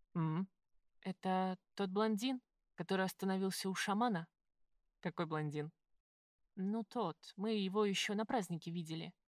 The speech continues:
Неприятный такой. Это он твой друг? В моей голове взревела сирена. Я бросил штаны незастегнутыми и подошел к Майе. «Постой, он был там?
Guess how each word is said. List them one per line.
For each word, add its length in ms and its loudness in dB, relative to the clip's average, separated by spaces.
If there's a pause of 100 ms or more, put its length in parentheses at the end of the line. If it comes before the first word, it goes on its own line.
(680)
Неприятный 640 4
такой. 500 -6 (360)
Это 260 -4
он 280 0 (460)
твой 260 -4
друг? 400 -6 (1000)
В 140 -6
моей 300 4
голове 460 4
взревела 520 2
сирена. 540 -2 (280)
Я 120 8
бросил 380 6
штаны 380 2
незастегнутыми 960 2
и 40 -2
подошел 460 0
к 80 -12
Майе. 380 0 (1120)
«Постой, 480 -2 (340)
он 160 8
был 180 6
там? 300 4